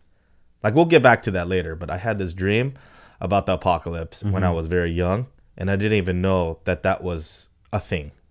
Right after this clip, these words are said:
Speaker 2: Mm.
Speaker 1: right?
Speaker 2: Mm-hmm.
Speaker 1: So it was basically the, the four,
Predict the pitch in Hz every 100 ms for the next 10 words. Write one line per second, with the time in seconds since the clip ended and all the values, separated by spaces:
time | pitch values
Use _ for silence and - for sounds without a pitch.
0 | _ _ 104 104 80 80 104 - - 90
1 | 98 107 101 85 78 - - - - 120
2 | 131 117 - - - 135 151 147 135 131
3 | 117 110 104 95 - - - - - -
4 | - - - _ - 120 107 120 120